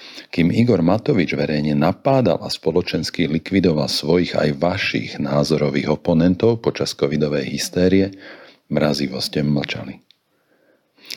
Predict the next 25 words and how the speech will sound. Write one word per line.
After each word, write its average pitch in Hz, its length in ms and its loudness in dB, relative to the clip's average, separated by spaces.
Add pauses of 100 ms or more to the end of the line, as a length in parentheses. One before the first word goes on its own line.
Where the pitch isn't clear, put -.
Aká 104 240 0
škoda, 131 320 0
že 101 80 2
ste 92 240 0
mlčali, 82 560 0
keď 76 160 -6
súčasná 98 640 -2
vládna 85 480 2
cenzúra 80 640 0
nezákonne 82 960 2
zrušila 78 560 0
ústavné 87 480 0
práva 85 480 2
na 71 160 0
slobodu 73 400 -2
prejavu. 76 640 -2 (1400)
Vy 104 160 2
ste - 160 -2
sa - 160 -2
v - 100 -4
skutočnosti 101 800 0
tešili, 131 560 2
že 71 160 -2
politická 73 720 -2
moc 71 400 0